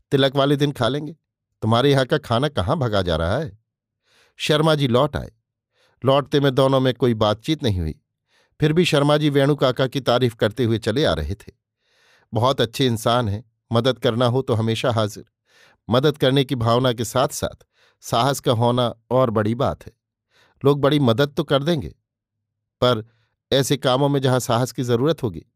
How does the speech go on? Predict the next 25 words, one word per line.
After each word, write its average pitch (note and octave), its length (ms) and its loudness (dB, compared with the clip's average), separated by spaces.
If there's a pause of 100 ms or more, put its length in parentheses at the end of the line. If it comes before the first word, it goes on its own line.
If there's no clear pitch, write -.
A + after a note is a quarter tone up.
(140)
पीछे B2+ 300 0
हटेंगे।" G#2 440 -4 (920)
पर F3+ 160 4
वेणु D#3 280 4
काका D3+ 300 0
में D3+ 120 2
ये D3 120 2
बात G#2+ 320 -2
नहीं। D2+ 220 -4 (1160)
रवि D#3 220 2
जैसे E3 260 2
उनकी D#3 220 0
बातों C3+ 320 0
को D3 120 0
मौन C3+ 260 2
स्वीकार A#2 400 -2
कर F2+ 180 -4
रहा G#2 240 -2
था। - 280 -14 (540)
जब A#2 220 0
तक C3+ 100 0
तैयारियां B2 540 0
पूरी A2+ 260 -4
न A#2 60 0
हों, B2+ 180 -4